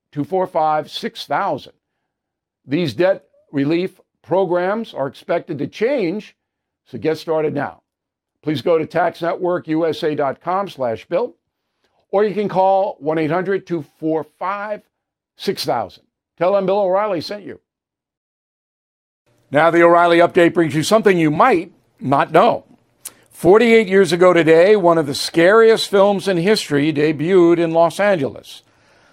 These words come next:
The plot featured a New England police chief and his crusade against a twenty-five-foot great white shark.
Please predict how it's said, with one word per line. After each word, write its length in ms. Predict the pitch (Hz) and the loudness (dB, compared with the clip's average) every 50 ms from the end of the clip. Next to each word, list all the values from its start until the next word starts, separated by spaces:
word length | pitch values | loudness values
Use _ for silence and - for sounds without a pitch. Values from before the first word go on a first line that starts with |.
| _ _ _ | _ _ _
The 100 | 139 113 | -6 -6
plot 380 | - - 143 147 160 185 - | -2 0 2 4 4 2 0
featured 380 | - 190 180 160 - 185 185 175 | -2 -6 -6 -4 -2 -2 0 0
a 80 | 170 | 0
New 240 | 151 135 139 139 143 | -2 0 -2 -2 -2
England 320 | 156 170 196 226 240 233 - | -2 -2 0 -2 -2 -2 -4
police 380 | - 240 240 247 247 220 - | -4 -4 -2 -2 -2 -4 -6
chief 500 | - - - 131 123 113 160 190 - _ _ _ _ _ _ _ | -8 -6 -6 -6 -6 -6 -10 -14 -18 _ _ _ _ _ _ _
and 160 | - 139 131 | -2 0 2
his 200 | 135 156 165 156 | 2 0 0 -2
crusade 720 | - - 180 175 143 - - 220 233 233 202 175 165 160 156 | -8 -6 -6 -6 -4 -2 2 4 6 6 6 6 2 2 0
against 360 | 156 139 139 147 147 143 - - | 0 0 0 -2 -2 -2 -4 -6
a 120 | 143 131 | -6 -6
twenty-five-foot 1600 | 117 _ - - _ 165 175 214 233 - - 240 226 220 - - 220 196 202 196 196 190 185 - _ _ - 202 214 226 220 - _ _ _ _ _ _ _ _ | -6 _ -20 -10 _ 0 0 0 0 -4 -6 -8 -8 -8 -4 0 2 4 4 4 4 2 0 -4 _ _ 2 2 2 2 0 -2 _ _ _ _ _ _ _ _
great 540 | _ - 117 120 147 160 180 175 - _ _ | _ -10 -2 0 0 0 0 -4 -10 _ _
white 400 | 120 123 143 151 156 160 156 160 _ | -4 0 2 2 2 0 -4 _ _
shark. 720 | - - - - 143 131 104 - _ _ _ - _ | -18 -16 -4 0 0 0 0 -2 _ _ _ -20 _